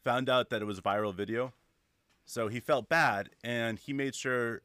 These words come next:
after the party, he sat down with the strippers, Candy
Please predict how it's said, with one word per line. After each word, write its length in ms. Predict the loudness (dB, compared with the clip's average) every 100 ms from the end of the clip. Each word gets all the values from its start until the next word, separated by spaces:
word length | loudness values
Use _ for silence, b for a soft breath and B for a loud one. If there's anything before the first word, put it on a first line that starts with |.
| -2
after 580 | 2 2 -2 -4 -4 -6 _ -12
the 80 | -2
party, 340 | 2 2 0
he 140 | -8
sat 260 | -4 -2 -2
down 200 | -2 -2
with 80 | -4
the 60 |
strippers, 480 | -8 -6 -6 -6 -8
Candy 520 | -8 -8 -6 -6 -8